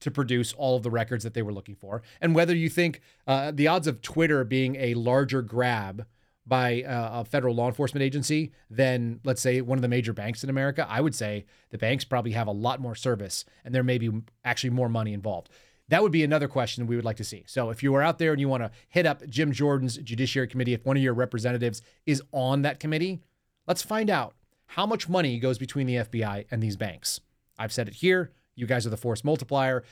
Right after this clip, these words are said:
You take it to your representatives. Let's find out how much the federal government is paying our biggest banks for access to their records when they do subpoenas, and how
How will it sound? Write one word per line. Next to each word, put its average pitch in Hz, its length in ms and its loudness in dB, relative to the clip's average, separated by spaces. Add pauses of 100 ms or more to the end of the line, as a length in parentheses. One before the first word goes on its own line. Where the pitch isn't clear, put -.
(120)
You 151 160 0
take 156 260 2
it 143 80 -6
to 143 100 -2
your 143 80 4
representatives. 120 720 0 (200)
Let's 151 200 2
find 175 280 0
out 120 240 -2 (180)
how 185 260 0
much 117 440 0 (360)
the 127 80 0
federal 185 340 4
government 120 460 0
is 131 160 -4
paying 120 600 -2 (520)
our 127 120 2
biggest 139 440 0
banks 107 520 -4 (380)
for - 200 -4
access 135 480 0
to 131 100 -6
their 120 160 2
records 104 580 -6
when 113 140 -2
they 113 60 0
do 107 140 -2
subpoenas, 123 500 -2 (320)
and 113 460 -2 (220)
how 117 640 2